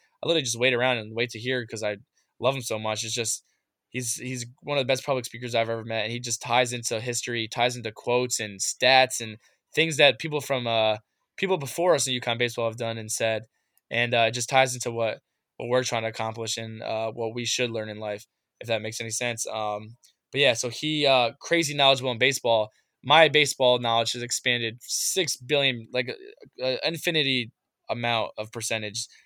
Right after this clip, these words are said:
since I got out of high school. It's like, it's to the point where I feel more confident coaching basketball than I do baseball 'cause there's so many things that go into baseball. It's insane.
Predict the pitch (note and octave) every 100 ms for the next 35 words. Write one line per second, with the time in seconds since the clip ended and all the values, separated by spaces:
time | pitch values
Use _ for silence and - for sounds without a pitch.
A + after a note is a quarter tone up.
0 | _ - B2 A#2+ A#2 A2 A2 G#2+ A#2 -
1 | A2+ A2+ - B2 A2+ - - - C#3+ D#3
2 | - E3 - E3 C#3+ B2+ B2+ - C#3+ C3
3 | B2 B2+ A#2 A#2+ A2+ B2 A2+ A#2 B2 A#2
4 | G#2+ G#2+ G#2 G#2+ A2 A2+ A2 A2 G#2+ A#2+
5 | - C3+ B2+ A#2+ A#2 A2 A2+ A2 A2 G#2+
6 | G#2 G2+ G#2+ - G#2 - G2+ - G#2 G2+